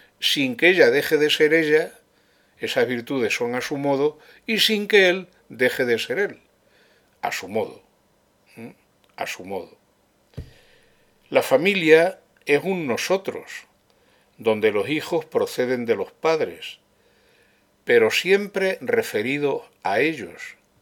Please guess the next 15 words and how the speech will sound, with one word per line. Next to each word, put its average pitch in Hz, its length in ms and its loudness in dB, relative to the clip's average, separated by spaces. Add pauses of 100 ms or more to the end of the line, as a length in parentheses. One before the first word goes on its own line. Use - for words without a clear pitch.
(400)
y 220 140 -2
donde 196 320 4
los 180 160 2
padres 139 420 2
en 98 200 -6
gran 175 280 2
medida, 175 640 0 (100)
en 110 220 0
gran 156 280 -2
medida, 127 560 -4 (760)
son 160 500 0
fruto 156 720 0 (480)
de 113 300 2
los 107 200 -2
hijos 151 440 -4